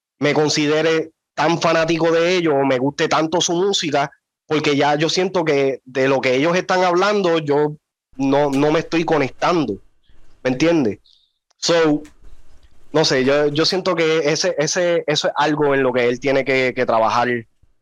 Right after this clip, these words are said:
en estos momentos. Y, y él sigue siendo un artista clase A, élite, sigue siendo uno de los artistas más importantes en el momento de género urbano. O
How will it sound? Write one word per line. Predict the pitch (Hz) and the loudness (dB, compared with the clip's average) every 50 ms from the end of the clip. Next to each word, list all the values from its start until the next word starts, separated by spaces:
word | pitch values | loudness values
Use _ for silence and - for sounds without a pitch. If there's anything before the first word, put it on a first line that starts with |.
| _ | _
en | - 117 120 117 107 107 117 120 117 | -2 0 0 0 2 0 2 2 0
estos | 113 - - 131 | 0 -2 -2 0
momentos. | 127 127 123 120 120 120 120 117 - 110 104 101 - _ _ | 2 2 2 2 2 0 -2 -4 -6 -6 -6 -6 -6 _ _
Y, | - 123 131 131 139 165 135 | -4 -2 0 0 0 0 0
y | 143 151 | 0 0
él | 143 151 - | 0 0 0
sigue | - 196 175 190 160 | -2 -2 0 -2 -2
siendo | - 160 170 180 180 175 165 | 0 -2 0 0 0 0 0
un | 160 156 151 156 156 | 0 0 0 0 0
artista | 151 147 - 151 160 - - 156 139 | -2 -2 -4 -6 -6 -2 -2 0 2
clase | 139 131 127 123 - 123 120 123 | 2 2 2 0 -2 0 0 2
A, | 123 139 143 139 | 2 2 0 0
élite, | 139 139 139 143 143 139 131 131 127 127 | 0 0 0 0 0 -2 0 0 0 0
sigue | 113 - 135 127 143 139 | 0 -2 -4 -4 -4 -2
siendo | 151 147 143 147 | 0 0 0 0
uno | 151 147 147 147 | 2 2 0 0
de | 143 143 | 2 2
los | 139 131 | 0 0
artistas | 131 127 - 131 - - 139 | -2 -4 -10 -12 -8 -4 -2
más | 131 123 131 143 | 0 2 2 2
importantes | 147 151 147 147 139 123 - 135 135 131 - 147 | 0 0 -2 -2 -4 -2 0 -2 -2 0 0 0
en | 135 | 0
el | 131 131 | 2 2
momento | 127 127 123 127 131 123 - 131 | 2 0 0 0 -2 -2 -2 0
de | 123 123 117 | 0 2 2
género | 123 123 127 123 120 117 | 2 0 0 0 0 -2
urbano. | 113 104 110 113 123 120 117 | -2 0 0 2 2 2 0
O | 113 - | -2 -4